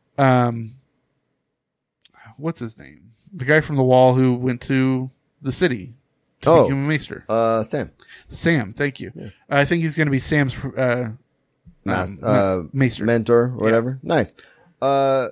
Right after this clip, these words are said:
Speaker 2: yeah, I'm, I'm, I cannot wait for, for the next Game of
Speaker 1: You know,
Speaker 2: Thrones
Speaker 1: it took me forever to, to watch it, and once you finally forced me into it, dude, I binged through it. It was
Speaker 2: The,
Speaker 1: so good.
Speaker 2: the problem is, once you start watching it, you'll, you, you won't stop until there aren't any more episodes left.
Speaker 1: Yeah, I actually, I,
Speaker 2: <laughs>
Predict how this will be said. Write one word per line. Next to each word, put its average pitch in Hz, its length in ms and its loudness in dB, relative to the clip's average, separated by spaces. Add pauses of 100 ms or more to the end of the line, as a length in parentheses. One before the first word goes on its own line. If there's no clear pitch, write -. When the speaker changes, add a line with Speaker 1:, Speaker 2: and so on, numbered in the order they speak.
(160)
Speaker 2:
yeah, 160 140 0
I'm, 180 200 -4
I'm, 156 180 0 (100)
I 139 100 2
cannot 117 340 -2
wait 98 180 -6 (220)
for, 104 300 -4 (100)
for 98 100 -8
the 101 60 -4
next 90 280 -8
Game 76 100 -10
of 76 140 -10
Speaker 1:
You 180 60 2
know, 190 60 2
Speaker 2:
Thrones 196 160 4
Speaker 1:
it 285 60 2
took - 80 -8
me 240 80 0
forever 165 300 2
to, 135 280 -4
to 143 120 -2
watch 127 340 2
it, 185 200 -2 (340)
and 139 160 -2
once 151 180 -2
you 170 60 -6
finally 156 240 -2
forced 151 240 0
me 143 80 -2
into 143 160 0
it, 151 180 -4
dude, 131 140 -2
I 139 160 2
binged 131 340 0
through 104 200 -10
it. - 20 -14
It 117 60 -12
was 120 100 -12
Speaker 2:
The, 170 60 4
Speaker 1:
so 127 100 2
good. 117 120 -4
Speaker 2:
the 165 60 2
problem 226 320 0
is, 127 220 0
once 143 240 -2
you 117 40 -8
start 117 300 0
watching 131 400 0
it, 156 240 -2
you'll, 123 320 0
you, 104 240 -10
you 131 240 0
won't 123 320 2
stop 113 480 0
until 107 380 -2
there 101 160 2
aren't 107 240 -2
any 104 160 -2
more 104 200 -2
episodes 80 480 -8
left. 69 220 -8
Speaker 1:
Yeah, 170 260 -2
I 180 120 0
actually, 180 240 0
I, 160 100 -2
Speaker 2:
<laughs> 180 140 0